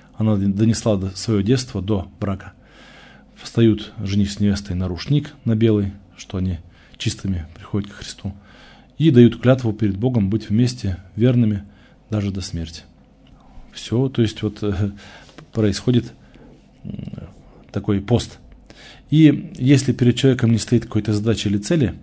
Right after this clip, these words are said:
то, э, он не может развиваться как личность.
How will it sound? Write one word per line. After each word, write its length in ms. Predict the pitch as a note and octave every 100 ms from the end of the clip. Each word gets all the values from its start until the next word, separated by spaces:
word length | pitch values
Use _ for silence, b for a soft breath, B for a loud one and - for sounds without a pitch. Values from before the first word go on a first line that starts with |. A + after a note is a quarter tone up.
| - - _ B B B B B B _
то, 500 | - A#2+ C#3 C3+ - - _ _ - -
э, 240 | - - -
он 180 | A#2 B2
не 60 |
может 260 | B2 B2+ B2
развиваться 420 | G#2 A2 A2+ -
как 140 | G2 G#2+
личность. 420 | G2 G#2 -